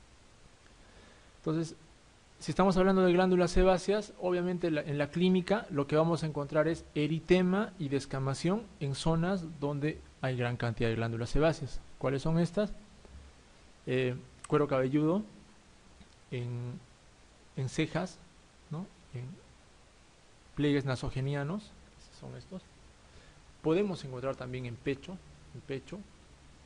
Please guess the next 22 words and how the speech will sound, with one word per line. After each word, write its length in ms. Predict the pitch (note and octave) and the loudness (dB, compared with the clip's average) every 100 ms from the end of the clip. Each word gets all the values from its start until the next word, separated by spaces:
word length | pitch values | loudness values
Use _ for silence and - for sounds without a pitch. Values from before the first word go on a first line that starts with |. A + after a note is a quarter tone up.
| - - | -20 -18
es 140 | B2 - | -16 -12
una, 160 | C3 | -10
un, 400 | B2+ C#3 B2 B2+ C3 F3 F#3 - - | -10 -12 -12 -12 -14 -18 -20 -20 -16
un 460 | C#3 C3 B2+ B2 - - | -14 -12 -12 -14 -16 -4
tórax 240 | C#3+ C3+ | -4 -4
anterior, 360 | C3+ A#2+ B2+ C#3 | -6 -8 -8 -8
es 100 | B2+ | -10
una 120 | C3+ | -12
zona 220 | A#2+ C3+ | -10 -10
frecuente 480 | A#2+ B2 C#3 C3+ B2+ | -10 -8 -6 -6 -8
de, 180 | A#2 A#2 - - - - - - - - - | -10 -12 -18 -20 -20 -20 -20 -20 -20 -20 -8
de 100 | C3 | -4
localización 540 | B2 B2 B2 B2 B2+ C3 | -2 -2 -4 -6 -6 -4
de 60 | |
dermatitis 480 | B2 A#2+ A#2 B2+ B2 | -4 -6 -8 -10 -8
seborreica. 600 | B2 A#2 A#2+ B2 A#2 E3+ - - - - - - - - - - - - - - - - - | -6 -6 -4 -6 -6 -10 -12 -20 -20 -20 -20 -20 -20 -20 -20 -20 -20 -20 -20 -20 -20 -14 -8
El 80 | B2 | -4
paciente 420 | C#3 E3+ D#3+ D3+ | -2 0 -2 -2
consulta 480 | C3 A#2+ D3 C#3+ - | -4 -6 -4 -4 -2
por, 440 | A#2+ A2+ A2+ A#2 B2+ C3 | -4 -4 -8 -10 -14 -10
por 140 | - C3+ | -10 -4
prurito 540 | C3 C3+ C#3+ D3 F3 | -2 0 0 -2 -6